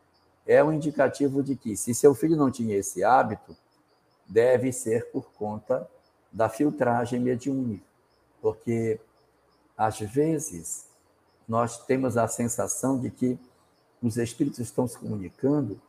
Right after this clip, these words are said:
com uma linguagem, com algumas expressões que não são típicas deles. E é verdade, às vezes isso acontece, porque o, o próprio médium, ele acaba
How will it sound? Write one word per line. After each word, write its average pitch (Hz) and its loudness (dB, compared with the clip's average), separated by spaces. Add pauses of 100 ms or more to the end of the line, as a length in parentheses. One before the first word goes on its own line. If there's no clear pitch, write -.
(680)
com 143 6
uma 143 6
linguagem, 120 2
com 120 -4
algumas 117 -2
expressões 113 -6
que 131 -4
não 127 2
são 151 0
típicas - -6
deles. - -14 (1800)
E 131 6
é 135 6
verdade, 123 2
às 95 -6
vezes 113 -4
isso - -4
acontece, 123 -4 (460)
porque 123 0
o, 123 2 (320)
o 165 -2
próprio 147 6
médium, 123 4
ele 120 0
acaba 123 2